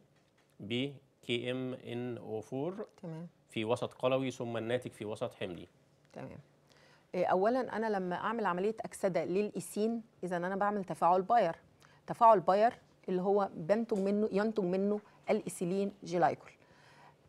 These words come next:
Speaker 2: تفاعل باير عبارة عن إن أنا الإيثين بضيف عليه المية مع الأكسجين الذري الناتج من برمجانات البوتاسيوم أو بنقول فوق أكسيد الهيدروجين، هينتج الإيثيلين جلايكول كحول ثنائي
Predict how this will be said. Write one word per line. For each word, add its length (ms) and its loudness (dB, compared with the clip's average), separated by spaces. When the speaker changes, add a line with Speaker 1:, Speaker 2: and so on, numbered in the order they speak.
Speaker 2:
تفاعل 320 10
باير 320 6
عبارة 360 4
عن 200 0
إن 160 -2
أنا 200 -4
الإيثين 500 0
بضيف 360 0
عليه 300 2
المية 420 2
مع 200 2
الأكسجين 560 0
الذري 500 0
الناتج 420 -2
من 240 0
برمجانات 560 -2
البوتاسيوم 560 0
أو 140 4
بنقول 440 2
فوق 280 2
أكسيد 380 -2
الهيدروجين، 680 2
هينتج 360 0
الإيثيلين 460 0
جلايكول 500 2
كحول 340 0
ثنائي 540 -2